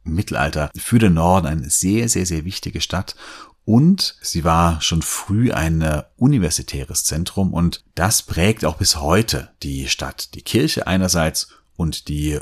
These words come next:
Universität andererseits. Durch die Universität kommen natürlich eben auch viele tausend Studenten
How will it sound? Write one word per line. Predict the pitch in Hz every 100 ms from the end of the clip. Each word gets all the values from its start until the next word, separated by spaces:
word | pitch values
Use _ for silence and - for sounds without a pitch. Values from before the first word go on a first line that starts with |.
| -
Universität | - 85 80 73 78 71 69 67 -
andererseits. | - - 80 - - - - - - _ _ -
Durch | 78
die | -
Universität | 87 85 80 - 87 90
kommen | - 87
natürlich | 85 80 67
eben | 78
auch | 78 -
viele | - - 131 92
tausend | - 87 - 85
Studenten | - 78 98 113 - 98